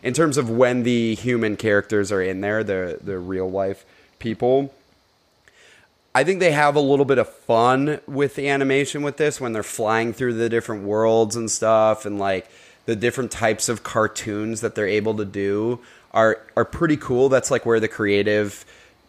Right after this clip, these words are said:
team came in, and, like, you know, hats off to them, and st-, like, they're the only ones I wouldn't, like, diss for making this movie, 'cause they, like,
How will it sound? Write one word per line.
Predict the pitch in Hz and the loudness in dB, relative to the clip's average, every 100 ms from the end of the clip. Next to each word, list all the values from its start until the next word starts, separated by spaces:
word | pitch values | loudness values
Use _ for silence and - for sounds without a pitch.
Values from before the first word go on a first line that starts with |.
| _ - | _ -14
team | - 120 113 123 | -4 0 0 0
came | 120 135 123 | -2 0 0
in, | 123 131 143 | 2 2 2
and, | 123 110 | 0 0
like, | 110 104 - _ - - | -2 -2 -8 _ -20 -10
you | 127 | -4
know, | 107 101 95 - _ _ _ - | -2 0 -2 -8 _ _ _ -6
hats | 123 120 - | -2 0 2
off | 127 123 | 4 2
to | - | 0
them, | 104 101 101 110 | 2 4 4 2
and | 104 98 | -2 -4
st-, | - - 107 80 | -8 -6 -6 -2
like, | 101 95 | -4 0
they're | 110 113 | 2 4
the | 113 | 4
only | 107 107 | 2 2
ones | 107 107 | 0 0
I | 107 | 0
wouldn't, | 98 101 101 98 82 | 0 -2 -2 -6 -4
like, | 98 95 90 _ _ - 101 98 | -2 -2 -4 _ _ -16 -14 -2
diss | 107 104 - | 0 0 -2
for | - 107 | -4 -2
making | 101 101 - 104 | 0 -2 -2 -4
this | 101 - | -4 -4
movie, | 101 98 110 | -6 -4 -2
'cause | 117 110 95 | -2 -4 -2
they, | 104 | 0
like, | 101 98 92 - | 2 2 0 -6